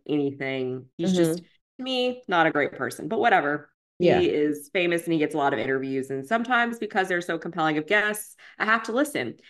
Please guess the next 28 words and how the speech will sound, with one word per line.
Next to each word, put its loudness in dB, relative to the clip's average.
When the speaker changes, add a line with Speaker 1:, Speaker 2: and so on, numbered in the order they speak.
Speaker 1:
Like, 0
Raven 4
went 0
on 0
there 0
after -2
talking -2
about 2
what 0
happened 0
with -14
her -2
and -2
S -4
K -4
from -8
Love 2
Is -2
Blind. 2
Speaker 2:
Ooh. 12
Speaker 1:
Uh, 12
right. 4
Charlie's 6
been 4
on 4
there, -2
Speaker 2:
Charlie. 4
Speaker 1:
uh, -8